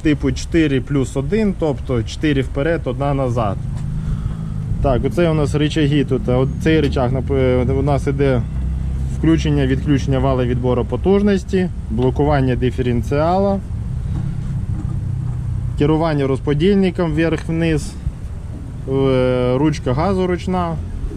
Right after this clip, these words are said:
педалі тормоза. Той рычаг у нас іде включення та в-, ну, вим-,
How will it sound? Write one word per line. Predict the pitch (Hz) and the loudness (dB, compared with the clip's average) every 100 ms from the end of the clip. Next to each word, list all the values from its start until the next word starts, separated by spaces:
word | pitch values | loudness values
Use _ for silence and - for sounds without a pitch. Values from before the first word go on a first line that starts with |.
| - - - - - - - - - - | -6 -4 -4 -4 -6 -8 -8 -6 -6 -2
педалі | 139 160 135 123 | 2 2 2 0
тормоза. | 175 202 196 196 180 190 185 - - - - - - - - | 2 2 2 2 2 0 0 -4 -6 -4 -2 -4 -6 -10 -4
Той | 185 | -2
рычаг | 185 165 160 - | 0 -2 -2 -2
у | |
нас | 151 151 151 | 0 0 0
іде | 147 139 156 147 - - | 0 0 0 0 -4 -6
включення | - 147 165 180 180 175 165 147 - | -4 0 2 2 0 0 0 0 -2
та | - | -2
в-, | 127 139 | -2 0
ну, | 190 147 | 0 2
вим-, | 120 120 190 196 | 2 2 2 2